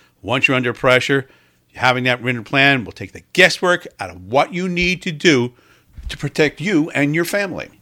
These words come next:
Okay, remember, it only takes one storm to change your life and your community. Even if it's straight line winds from a s-, you know, a strong cold front, or an F zero or F one tornado that brings down the wires in your house and you're out for, like, a week.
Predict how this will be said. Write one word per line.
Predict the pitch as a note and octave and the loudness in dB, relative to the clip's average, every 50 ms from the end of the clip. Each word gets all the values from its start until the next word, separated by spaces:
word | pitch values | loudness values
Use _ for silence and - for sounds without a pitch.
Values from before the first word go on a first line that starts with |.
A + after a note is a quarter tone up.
| _ _ _ _ _ _ | _ _ _ _ _ _
Okay, | D3+ F3 E3+ - G3+ G3 F3 | 0 0 2 6 6 6 8
remember, | D#3 D#3 D#3+ E3 F3 F3 F3 D#3+ D3+ B2 - - _ _ _ _ _ _ | 8 6 6 6 6 6 6 6 4 4 2 -2 _ _ _ _ _ _
it | - D3+ F3 E3+ - | 0 0 0 4 4
only | C3 F3+ F3+ F#3+ G3 F#3+ | 6 6 6 6 4 2
takes | - - F#3 F#3 E3 C#3 - | 2 2 2 2 2 2 0
one | C#3+ D3 E3 E3 E3 | 2 2 4 4 4
storm | D3+ - - - D#3+ D3 C#3+ C#3+ C#3 C3+ | 2 -2 0 2 4 4 4 4 2 -2
to | - - - A2 | -4 -8 -12 -6
change | - - - C#3 C#3 C3+ A#2+ B2 | -2 2 2 4 4 2 2 -2
your | B2 | -2
life | A#2 A#2 A#2 A#2 A2 - | 0 2 2 0 0 -2
and | A#2 G#2+ | -4 -6
your | A2 G#2 | -6 -8
community. | - - G#2+ A2 G#2+ F#2+ F2+ F2 E2+ - - | -8 -6 -2 -2 -2 -2 -4 -8 -10 -14 -12
Even | D4 - G#3 C4+ C#4 C4 C4 | -4 0 2 2 4 6 6
if | B3+ A3 G#3+ | 6 4 4
it's | E3+ - | 2 0
straight | - - F#3 F#3 F#3 F3 D#3+ | 0 2 4 4 4 4 4
line | E3 D#3+ D#3 D#3+ D#3 C#3 B2+ | 2 4 4 4 4 2 -2
winds | B2 C3 C3 C3 C3+ A2+ | -2 -2 -2 -2 -4 -6
from | - - B2 A2 | -8 -8 -8 -8
a | |
s-, | G2+ - - - - - - - - | -8 -10 -10 -12 -16 -18 -20 -20 -12
you | - C#3 G#2 | -10 -6 -6
know, | G#2 F#2+ - - | -6 -6 -8 -10
a | - - | -16 -14
strong | - - - E3 D#3+ D#3 C#3+ | -14 -8 0 2 2 2 2
cold | - - C3+ C3+ A#2 | 0 0 0 0 0
front, | - - C3+ B2 A#2+ A2 - _ _ _ _ _ _ _ _ _ _ _ _ _ _ _ | 0 2 2 2 2 0 -6 _ _ _ _ _ _ _ _ _ _ _ _ _ _ _
or | C3 D3 D#3 E3 E3 D#3+ D#3+ D#3 D3+ D3+ D3 - | 4 8 10 12 12 12 10 8 8 6 4 0
an | - G2 G2 G#2 C3+ D3+ | -8 -10 -8 -2 2 2
F | D#3+ D#3 - | 2 2 2
zero | - B2 G#2+ C3 D#3+ E3 E3 D3+ | -2 -2 2 4 6 8 8 8
or | C#3 B2+ B2+ | 8 8 8
F | B2+ C3+ B2+ - | 8 6 4 2
one | C#3 C3+ C3+ C3+ B2 | 0 0 0 0 -2
tornado | - - B2 A#2 A#2 A#2 A#2 B2 B2+ C3 B2+ B2 A#2 | -4 -4 -4 -2 2 4 4 6 6 8 8 6 6
that | A2 G#2 - _ _ _ _ _ _ | 4 0 -2 _ _ _ _ _ _
brings | - C3+ D3 D3 C#3+ C3+ A#2 | 0 4 4 4 4 2 0
down | G#2 A#2+ C3 C3 C3 B2+ B2+ B2+ B2 A#2+ | 0 2 4 4 4 4 4 2 0 0
the | A2 G#2+ | -2 -2
wires | A2 A#2 C3 B2+ B2 B2 B2 G#2 | 4 6 8 8 8 8 6 4
in | A2 A2 | 2 0
your | G#2+ G#2 | 0 0
house | G2+ G#2 A#2+ B2 A#2 G#2 - | 0 0 0 0 0 -2 -4
and | A2 | -6
you're | G2+ G#2 G#2+ | -6 -2 0
out | A2 A2 G#2+ - - | 0 0 -2 -4 -6
for, | - A2 | -4 -2
like, | G2+ G2+ F#2+ - | -2 -2 -2 -4
a | F#2 F2+ | -8 -8
week. | F#2+ G2 F2+ - | -6 -6 -8 -8